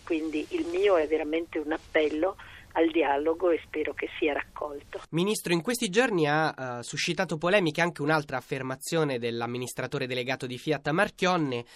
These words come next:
Speaker 2: che in merito all'annuncio del vecchio piano Fabbrica Italia ha detto: "È stato il mio errore più grande", ha parlato di imbecillaggine. Lei cosa pensa di questa affermazione?
Speaker 1: È in un certo senso un errore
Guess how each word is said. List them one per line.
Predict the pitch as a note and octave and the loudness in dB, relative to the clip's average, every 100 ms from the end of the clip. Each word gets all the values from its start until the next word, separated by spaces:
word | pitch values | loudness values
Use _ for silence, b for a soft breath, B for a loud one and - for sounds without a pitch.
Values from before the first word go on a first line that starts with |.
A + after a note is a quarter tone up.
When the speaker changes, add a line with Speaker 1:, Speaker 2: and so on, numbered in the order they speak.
| B B | B B
Speaker 2:
che | - | 2
in | D3+ F#3 | 4 6
merito | G#3+ D#3+ D3 | 6 6 2
all'annuncio | C3+ C#3 D3+ G#3 F#3+ D3+ C3+ | 2 2 2 4 4 2 -4
del | B2 | -2
vecchio | C3+ F3 E3 | -2 -2 -2
piano | D#3 F#3 D3 | 0 2 2
Fabbrica | C3+ D#3+ E3 F#3+ | 2 0 0 2
Italia | A3 D#3+ C#3+ B2+ | 2 4 2 0
ha | |
detto: | C3 D3 D3+ | 0 0 0
"È | |
stato | A#2+ C3+ C3 | -4 -4 -4
il | B2+ | -4
mio | C3 | -2
errore | B2+ D3 C#3 | 0 0 0
più | C3 B2 | -4 -2
grande", | C#3+ C#3 A#2+ | 0 2 0
ha | A#2 | -2
parlato | C3 C3+ C#3 C3+ | 0 0 0 -2
di | B2+ C#3+ | -4 -2
imbecillaggine. | D#3+ D#3 D3 D3+ D3+ C#3+ C#3 C3+ A#2+ A2+ A#2+ A#2+ A2+ - | 0 2 4 2 2 0 4 2 2 -4 -4 -4 -4 0
Lei | F3+ D4+ | 2 2
cosa | D#3 D3 | 2 0
pensa | C#3 A#2+ A2 A#2+ | 0 0 -2 -6
di | A2 | -6
questa | A#2 - | -8 -8
affermazione? | A2+ C3 A#2 A2+ - A#2+ G#2 G2+ G2+ - | -6 -6 -4 -6 -8 -10 -8 -10 -12 -4
Speaker 1:
È | |
in | F#4+ G#4 G4+ F#4 | -2 0 -2 -4
un | C4+ F#4+ | -8 -6
certo | - F#3+ G3 - | -4 -2 -4 2
senso | A3 A#3 A3 - F3+ E3 G3+ | 4 4 2 0 0 0 -4
un | F#3 | -2
errore | F3 E3 F3+ G#3 A3 G#3 E3+ | -2 0 4 8 10 8 6